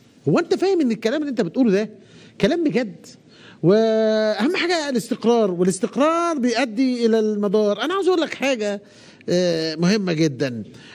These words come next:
آه، أنت معايا يا أستاذ؟ معايا في اللي أنا بقوله؟ طب أنت خدت بالك أنا بقول، أنا قصدي أقول يعني، آه، الموضوع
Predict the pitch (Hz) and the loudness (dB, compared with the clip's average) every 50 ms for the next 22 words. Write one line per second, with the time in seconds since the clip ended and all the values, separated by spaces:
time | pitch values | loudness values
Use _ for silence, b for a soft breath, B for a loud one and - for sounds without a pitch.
0 | B B B _ - 214 214 220 220 226 220 214 214 208 208 208 196 185 - 160 | B B B _ 0 2 2 4 2 2 0 0 -2 -2 -4 -6 -8 -14 -16 -18
1 | 143 - - B B B B B B - - 175 180 175 240 214 220 277 330 320 | -18 -18 -18 B B B B B B -6 -4 -4 0 0 0 0 0 -2 -2 -2
2 | 285 240 196 - 302 320 277 - - - - - - - _ _ - _ _ _ | -2 -4 -4 -4 -6 -8 -8 -10 -16 -20 -20 -20 -20 -20 _ _ -20 _ _ _
3 | - _ - 175 185 247 302 311 254 - 202 208 247 254 240 233 247 285 269 254 | -20 _ -6 -4 -2 -2 -2 -2 -2 -4 -2 -2 0 2 2 2 2 2 2 0
4 | 220 185 - B B B B B - 202 214 247 269 - - 240 - 269 302 294 | -2 -4 -8 B B B B B 0 0 0 2 -2 -4 -4 -2 0 2 2 2
5 | 269 - 233 226 214 240 220 226 254 311 339 392 269 269 311 320 330 320 262 269 | 0 -2 -2 0 0 0 0 2 0 2 2 2 2 2 4 4 4 4 4 4
6 | 269 269 262 233 220 214 214 208 196 180 - B B B B B B B B B | 2 0 -2 -6 -6 -4 -4 -4 -6 -6 -10 B B B B B B B B B
7 | B B B - 208 214 214 214 214 214 214 208 196 220 233 254 262 247 220 254 | B B B 2 4 4 4 4 2 2 0 0 2 2 2 4 2 2 4 4
8 | 320 349 339 302 269 240 208 190 170 | 4 6 6 4 2 2 0 -6 -10